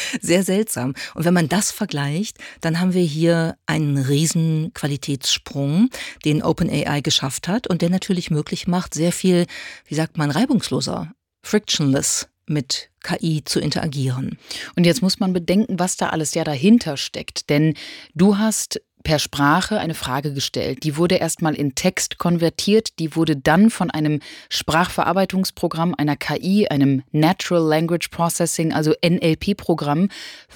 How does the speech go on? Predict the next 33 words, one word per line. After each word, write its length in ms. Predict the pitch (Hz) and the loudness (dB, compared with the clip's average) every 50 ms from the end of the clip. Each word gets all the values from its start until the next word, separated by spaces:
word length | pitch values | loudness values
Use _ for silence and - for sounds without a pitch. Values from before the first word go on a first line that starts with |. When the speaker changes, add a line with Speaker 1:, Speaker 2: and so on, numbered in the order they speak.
| - _ _ - | -20 _ _ -14
Speaker 2:
verstanden, 880 | - - - 165 143 - - - - 147 156 170 175 170 180 185 220 269 | -6 0 0 0 2 0 0 2 2 4 6 6 6 6 6 6 6 6
um 140 | 269 - 160 | 4 4 2
mal 160 | 151 147 - | 2 2 2
einen 240 | - 156 156 147 147 | 2 0 0 2 2
menschlichen 440 | 151 160 175 - - 175 - 175 165 | 2 2 2 2 0 2 2 2 2
Begriff 320 | 156 151 165 170 175 - | 2 2 2 0 0 0
zu 140 | - - 185 | 0 0 2
nutzen. 320 | 170 170 170 - - 196 | 2 2 2 2 2 2
Also 120 | 180 156 151 | 2 2 0
das 200 | 151 156 - - | -2 -2 -2 0
wurde 200 | 151 147 - - | 0 0 2 2
analysiert 640 | 170 180 180 175 180 175 156 151 160 175 175 175 - - - - - - - - - - | 4 4 4 4 4 2 0 2 2 2 2 2 -2 -6 -12 -16 -16 -16 -16 -16 -6 0
und 380 | - 165 165 156 - - - | 2 4 4 4 2 2 2
dann 160 | 165 151 156 - - | 2 2 2 2 2
eingeordnet. 880 | 165 160 175 202 208 185 165 - 151 147 143 - 156 160 190 - - - - - - - - | 2 4 4 6 6 6 4 4 2 0 -2 -2 -2 -2 -2 -4 -6 -10 -14 -18 -14 -4 2
Dann 240 | - 170 196 220 226 | 6 8 8 8 8
wurde 220 | 254 220 214 - | 6 4 2 2
errechnet 640 | 170 165 156 165 170 - - 190 185 170 - - _ _ _ - | 0 0 0 0 0 0 0 0 0 0 -2 -8 _ _ _ -4
als 320 | - 151 139 - - - | -4 -2 -2 -2 -4 -6
Text, 580 | - - - 208 233 - - - - - - - | -4 0 0 0 0 0 -4 -6 -6 -6 -6 -2
welche 320 | 165 165 175 175 - - - | 2 4 4 4 2 0 0
Antwort 460 | 165 170 190 - - 175 170 170 - | 2 2 2 2 2 0 0 0 -2
hier 400 | - - 180 175 175 170 170 165 | -4 0 2 4 4 4 4 4
relevant 500 | 156 147 151 139 151 151 180 214 - - | 2 0 2 2 2 2 2 2 0 0
wäre. 320 | 202 196 202 185 196 208 196 - - - - | -2 -2 0 0 0 0 -2 -4 -10 -10 -4
Und 220 | - 156 151 127 - | -2 0 0 2 2
das 240 | 190 208 - - | 2 2 0 0
wiederum 360 | - 214 202 196 196 185 180 151 | 0 0 2 2 2 2 2 2
wurde 220 | 170 175 165 175 | 2 2 2 2
in 140 | - - - | 0 0 -2
eine 200 | - 156 156 151 | -2 0 -2 -2
Sprachausgabe 1160 | - - - - - 131 147 156 190 - - - - 170 202 220 - - - 175 165 160 165 | -2 -4 -4 -2 -2 2 2 2 2 2 0 2 2 4 4 4 2 -2 -4 -2 0 0 0
verwandelt, 680 | 160 - - 156 147 156 151 170 175 160 156 170 196 - | 0 0 -2 -2 0 2 2 2 2 2 2 2 0 -2